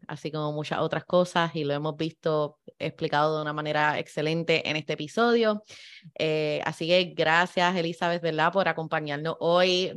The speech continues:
Me encantaría poder continuar esta conversación, pero bueno, ya se nos acabó el tiempo.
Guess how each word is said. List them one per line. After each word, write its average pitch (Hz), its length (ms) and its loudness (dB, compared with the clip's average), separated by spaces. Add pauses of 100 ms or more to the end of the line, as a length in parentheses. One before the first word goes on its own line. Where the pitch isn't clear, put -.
(100)
Me 156 320 -6
encantaría 151 920 0
poder 160 440 2 (380)
continuar 185 640 4
esta 214 180 4
conversación, 196 640 4
pero 180 260 4
bueno, 185 300 2
ya 160 220 0
se 202 100 -6
nos 196 160 -2
acabó 170 380 4
el 180 160 -2
tiempo. 175 500 -2